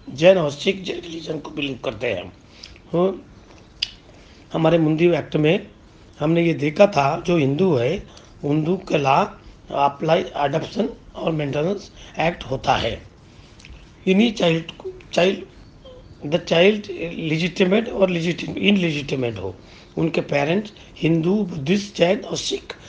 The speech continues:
रिलीजन है क्या है, तो उनको ये एक्ट एप्लीकेबल होता है। तो ये भी, कोई भी चाइल्ड लेजिटिव, इलेजिटिव है, उनके पेरेंट में से कुछ एक भी पेरेंट हिंदू, बुद्धिस्ट, जैन या सिख है,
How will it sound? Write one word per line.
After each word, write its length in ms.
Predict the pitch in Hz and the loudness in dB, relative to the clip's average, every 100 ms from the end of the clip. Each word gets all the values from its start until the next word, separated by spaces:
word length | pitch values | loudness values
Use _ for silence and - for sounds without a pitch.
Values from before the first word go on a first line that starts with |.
| - - | -18 -4
रिलीजन 360 | 156 156 151 127 | -2 0 0 0
है 160 | 147 | -2
क्या 240 | - 135 110 | -2 -2 -2
है, 140 | 170 - - - - - | -4 -8 -20 -20 -20 -10
तो 80 | 143 | -6
उनको 460 | 139 - 165 - - - - - | -6 -2 0 0 -6 -20 -18 -6
ये 200 | 151 180 240 - - | 0 2 0 -6 2
एक्ट 460 | 151 180 - - | 4 4 -4 -8
एप्लीकेबल 600 | 151 139 156 156 151 196 | -8 -4 -6 -2 2 2
होता 340 | 131 143 143 120 | 0 0 0 2
है। 220 | 135 135 - - - - - - - - | 0 -6 -8 -18 -20 -16 -16 -16 -10 2
तो 100 | 208 | 2
ये 80 | |
भी, 200 | 202 220 226 | 4 0 -2
कोई 240 | - 190 | 0 0
भी 120 | 180 | 0
चाइल्ड 520 | 170 170 151 165 262 254 - - - | -2 0 0 0 -2 -4 -16 -20 -8
लेजिटिव, 580 | 156 160 185 - 214 220 - - | -2 0 -2 0 0 0 -6 -4
इलेजिटिव 640 | 175 175 175 185 214 170 | 0 0 -2 -2 0 2
है, 180 | 196 226 - - - | 0 -4 -14 -20 -6
उनके 220 | 165 160 | -6 -4
पेरेंट 380 | 165 160 170 196 | -2 0 2 2
में 80 | 185 | 0
से 340 | 131 156 95 - - - - - | -2 -6 -6 -12 -20 -20 -20 -4
कुछ 260 | 196 202 - | -4 -4 -6
एक 300 | 170 202 202 | 0 2 2
भी 80 | |
पेरेंट 460 | 165 170 143 117 104 - - - | 2 2 0 -2 -10 -18 -20 -2
हिंदू, 300 | 175 180 202 | 0 2 2
बुद्धिस्ट, 540 | 185 147 160 196 - 165 | 2 -4 -4 -6 -8 0
जैन 300 | 170 220 220 - - - | 2 2 -2 -18 -12 -2
या 60 | 165 | -2
सिख 320 | - 151 139 | -2 -4 2
है, 280 | 170 262 | 2 2